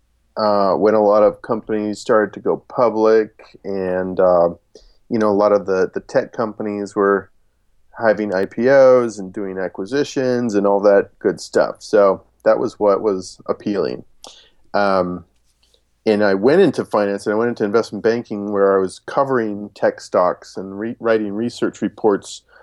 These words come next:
stock reports on tech stocks, and, and working on a few, uh, I P Os and whatnot. And, um, and that kind of got me a bug for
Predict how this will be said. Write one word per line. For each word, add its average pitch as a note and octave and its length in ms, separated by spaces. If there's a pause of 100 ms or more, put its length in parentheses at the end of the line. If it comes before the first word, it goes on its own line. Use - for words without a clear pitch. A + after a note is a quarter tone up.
stock - 360
reports G2 480
on G2 200
tech - 260
stocks, F#2 500
and, F#2 220 (480)
and G2+ 380
working D3+ 360
on G#2+ 140
a F#2 80
few, G#2 300
uh, G2 500
I G2 120
P G#2+ 200
Os G2 320
and F#2+ 140
whatnot. F#2+ 480 (640)
And, G#2+ 380
um, F#2+ 420 (320)
and G#2+ 140
that A2+ 160
kind G2+ 200
of F2+ 300
got G2+ 200
me G2+ 340 (240)
a G#2 80
bug G2 420
for G2 600